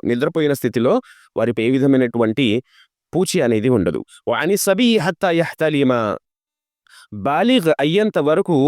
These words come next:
పిల్లలపై ఎలాంటి పూచి లేదు. మెచ్యూర్ అయ్యేంత వరకు పిల్లల గురించి ఎలాంటి పూచి అల్లా దగ్గర ఉండదు.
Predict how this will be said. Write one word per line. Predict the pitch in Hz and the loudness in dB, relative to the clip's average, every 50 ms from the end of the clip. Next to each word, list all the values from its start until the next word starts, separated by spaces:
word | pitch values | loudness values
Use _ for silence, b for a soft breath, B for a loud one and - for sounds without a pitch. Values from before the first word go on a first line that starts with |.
| 180 190 | 2 0
పిల్లలపై | - 151 143 147 170 190 196 185 - 185 | 0 -2 -2 0 2 2 2 2 0 0
ఎలాంటి | 165 165 160 156 160 175 170 | 0 0 0 0 0 -2 -2
పూచి | 139 156 160 - - 160 | 0 -2 -2 -2 -2 -2
లేదు. | 143 117 113 104 80 87 80 - _ _ _ _ _ _ | -2 0 0 0 -2 -4 -6 -6 _ _ _ _ _ _
మెచ్యూర్ | 104 127 143 156 - - 247 254 | -2 0 0 0 -2 -2 -2 0
అయ్యేంత | 240 226 214 208 208 202 | 0 0 0 0 0 0
వరకు | 202 170 175 185 185 - 190 147 151 180 | 0 0 0 0 0 0 0 0 0 0
పిల్లల | - 147 147 151 185 196 | 0 0 0 0 2 2
గురించి | 180 170 170 160 156 151 - 170 | 2 2 2 2 0 0 0 0
ఎలాంటి | 139 123 127 131 143 139 139 | 2 2 2 0 -2 -4 -6
పూచి | - - 120 123 123 - 175 185 | -4 -2 -2 -2 -2 -2 -2 -2
అల్లా | - - 120 120 131 | 0 0 0 0 0
దగ్గర | 120 117 98 90 113 135 | 0 -2 -2 -2 -2 0
ఉండదు. | 131 110 101 98 98 85 95 101 | 0 0 0 -2 -2 -2 -2 -2